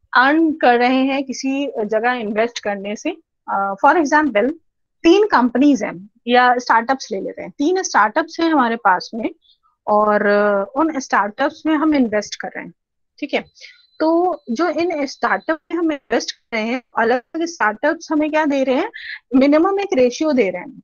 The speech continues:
हम्म, तीनों में अगर हम invest कर रहे हैं तो अगर हम hundred invest कर रहे हैं तो हमें minimum एक value मिल रही होगी, ठीक है। उसके बाद margins में मिल रही होगी, यानी हम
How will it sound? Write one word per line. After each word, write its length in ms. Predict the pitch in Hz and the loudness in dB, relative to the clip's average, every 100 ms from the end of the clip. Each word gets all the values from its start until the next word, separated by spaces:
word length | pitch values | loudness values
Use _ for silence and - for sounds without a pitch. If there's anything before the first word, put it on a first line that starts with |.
| 262 | -4
हम्म, 200 | 370 277 - _ _ _ _ - _ - | 0 -2 -4 _ _ _ _ -20 _ 0
तीनों 240 | 277 269 | 2 4
में 120 | 311 | 4
अगर 180 | 311 311 | 2 2
हम 120 | 311 | 2
invest 320 | 302 277 277 - | 0 0 -2 -2
कर 160 | 277 | -2
रहे 100 | 285 | 0
हैं 100 | 330 | -2
तो 60 | 349 | 0
अगर 260 | 339 330 | 0 0
हम 140 | 339 339 | -4 -2
hundred 340 | 247 220 262 302 | -2 2 0 0
invest 380 | 311 294 294 - | -2 -2 -4 -2
कर 100 | 285 | 0
रहे 80 | |
हैं 100 | 311 | -2
तो 80 | 339 | -2
हमें 260 | 330 302 359 _ _ - - 240 | 0 0 -2 _ _ -20 -8 0
minimum 460 | 240 247 277 349 | 2 4 4 4
एक 140 | 349 320 | 0 2
value 360 | 277 285 339 | 4 4 4
मिल 220 | 320 330 | 4 4
रही 120 | 320 339 | 2 0
होगी, 300 | 339 339 453 _ _ _ | 0 -2 -6 _ _ _
ठीक 140 | 311 330 | -4 -2
है। 100 | - | -2
उसके 360 | 262 - 392 | -4 -2 0
बाद 340 | 349 240 285 311 | 4 4 6 4
margins 800 | 254 262 269 247 311 370 381 - | 6 8 6 4 0 -2 -6 -2
में 80 | 339 | 0
मिल 140 | 302 | 2
रही 140 | 247 214 | 0 -2
होगी, 220 | 185 226 | -6 -6
यानी 180 | 233 294 | -4 -4
हम 200 | 349 | -4